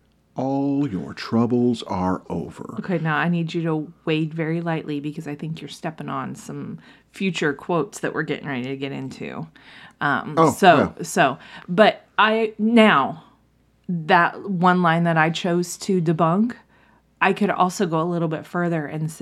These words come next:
Speaker 2: and verify it. All the time, all the way, I am devoted to you all the time. I'm all in all the way. So I could verify that.
Speaker 1: True,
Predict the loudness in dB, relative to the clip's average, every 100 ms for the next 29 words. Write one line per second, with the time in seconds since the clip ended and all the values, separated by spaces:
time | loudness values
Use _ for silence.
0 | -8 -6 -4 -6 -6 -10 -14 -16 -18 -20
1 | _ _ _ _ 0 8 8 8 0 0
2 | 0 0 0 0 0 0 2 2 2 0
3 | -2 -4 _ _ _ _ _ _ _ _
4 | 4 4 4 2 0 -2 0 2 2 4
5 | 4 4 4 0 -4 -4 -2 0 0 -2
6 | -6 -12 _ 0 2 0 -4 -4 -6 -6
7 | -8 -12 _ _ _ -4 0 0 4 4
8 | 4 2 0 0 2 0 -2 -4 0 0
9 | 2 0 2 0 -2 -6 -8 _ -10 2
10 | 2 2 0 0 2 2 2 2 2 4
11 | 4 4 6 6 6